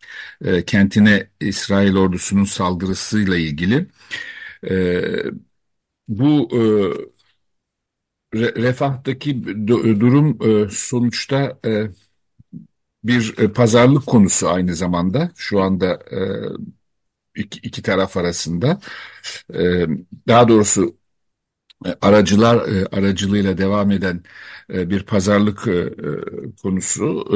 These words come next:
E, İsrail ordusunun Gazze şeridinde s-, e, e, savaş bölgelerinden, e, tahliyesi, e,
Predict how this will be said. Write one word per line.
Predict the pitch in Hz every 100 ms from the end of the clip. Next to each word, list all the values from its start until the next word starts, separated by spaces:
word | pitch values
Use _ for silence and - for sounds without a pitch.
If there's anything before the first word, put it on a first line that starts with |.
| 104
E, |
İsrail | 117 - 135 139
ordusunun | 127 123 123 - 135 143 127 101
Gazze | 107 131 127
şeridinde | 120 117 110 113 113 113
s-, | 120 - -
e, | 107 101 95 90 - - - - - - -
e, | - - - 73 71 _
savaş | - - 117 120 123
bölgelerinden, | 120 110 110 110 110 110 110 113 113 -
e, | 104 98
tahliyesi, | - 113 110 113 117 - - 127 120 - _ - - _ _ _
e, | -